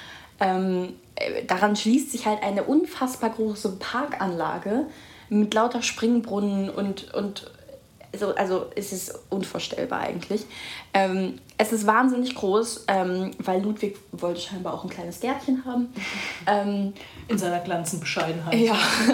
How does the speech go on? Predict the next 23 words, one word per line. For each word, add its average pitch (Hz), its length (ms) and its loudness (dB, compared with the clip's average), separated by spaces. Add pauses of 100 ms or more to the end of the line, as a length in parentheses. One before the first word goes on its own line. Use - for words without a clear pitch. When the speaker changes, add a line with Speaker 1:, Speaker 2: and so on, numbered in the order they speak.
(140)
Speaker 1:
<laughs> - 600 -2
Ähm, 208 260 4
und 208 180 0
hat - 160 0
jedenfalls 240 380 2
dieses 208 220 -4
Schloss 214 240 0
gebaut. - 600 -2 (140)
Ähm, 190 280 2
oder 175 320 0 (180)
n-, 190 100 -2 (200)
natürlich - 460 -8
nicht - 180 -6
er - 60 -10
selber, - 240 -2
er - 100 -4
hat 180 140 0
es - 100 -4
bauen 180 300 2
lassen 214 360 2
und 185 180 -2
erweitern 196 500 -4
lassen. 196 360 -2